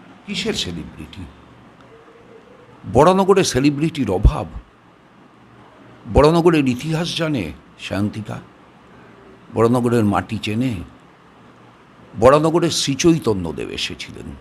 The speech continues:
এই আইএসআই এর যত অধ্যাপক আছে, তারা সবাই সায়ন্তিকার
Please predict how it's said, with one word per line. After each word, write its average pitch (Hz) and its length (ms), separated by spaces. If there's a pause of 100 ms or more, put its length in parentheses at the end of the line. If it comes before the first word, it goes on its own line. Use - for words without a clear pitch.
(760)
এই 190 140 (140)
আইএসআই 196 580
এর 185 140
যত 165 260
অধ্যাপক 135 540
আছে, 101 260
তারা 135 280
সবাই 190 380
সায়ন্তিকার 95 580